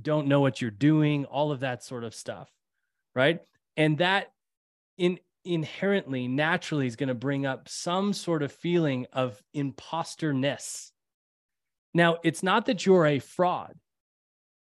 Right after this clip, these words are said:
or it's not that you're a cheat, unless you lie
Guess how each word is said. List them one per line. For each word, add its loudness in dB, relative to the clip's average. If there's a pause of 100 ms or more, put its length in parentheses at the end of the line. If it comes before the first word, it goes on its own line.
(240)
or 6
it's 0
not 0
that -4
you're -2
a -6
cheat, -2
unless 2 (1000)
you 2
lie 2